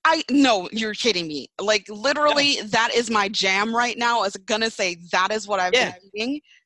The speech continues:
Speaker 1: That's
Speaker 2: Those
Speaker 1: what
Speaker 2: things
Speaker 1: I
Speaker 2: are
Speaker 1: eat at
Speaker 2: good.
Speaker 1: night. Yes.
Speaker 2: Yeah.
Speaker 1: Mine is the, do you get the, the broccoli and cheese pasta
Speaker 2: Oh, hell
Speaker 1: one?
Speaker 2: no, I don't get the broccoli, no.
Speaker 1: Whatever. M-,
Speaker 2: Yeah.
Speaker 1: oh my God. It
Speaker 2: Tonight
Speaker 1: is
Speaker 2: I
Speaker 1: like
Speaker 2: had, like, the cheesy to, uh, to, tostini or something. I forget
Speaker 1: Oh,
Speaker 2: what it was.
Speaker 1: no, that, no,
Speaker 2: Yeah.
Speaker 1: no, no, no, no.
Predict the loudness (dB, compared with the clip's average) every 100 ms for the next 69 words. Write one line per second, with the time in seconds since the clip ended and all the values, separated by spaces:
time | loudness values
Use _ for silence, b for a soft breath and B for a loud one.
0 | _ 0 2 2 2 0 2 4 4 2
1 | -6 -16 -20 _ _ -2 2 2 2 2
2 | 4 0 -4 -2 0 2 0 0 2 2
3 | 0 -8 -2 -2 -2 -6 -6 -8 -6 0
4 | 0 0 -8 -6 -6 -6 -6 -8 -10 -12
5 | -16 -12 -8 -8 -6 -8 -4 -4 -4 -10
6 | -14 -14 -16 -18 -16 -12 -12 _ _ _
7 | _ _ -2 -2 -2 -8 -12 B B -8
8 | -8 -8 -2 4 4 4 -2 -2 -6 -8
9 | 0 4 6 4 2 4 2 0 -6 -4
10 | -4 -8 -10 -12 _ -12 -12 -12 -16 -10
11 | -8 -6 -10 _ _ _ _ _ -10 -10
12 | -10 -10 -6 -6 -4 -4 -4 -6 -8 -8
13 | -10 -10 -14 -4 -4 -2 -4 -4 -6 -2
14 | -4 -2 -6 -8 -12 -10 -8 -8 -12 -14
15 | -14 -12 -12 -14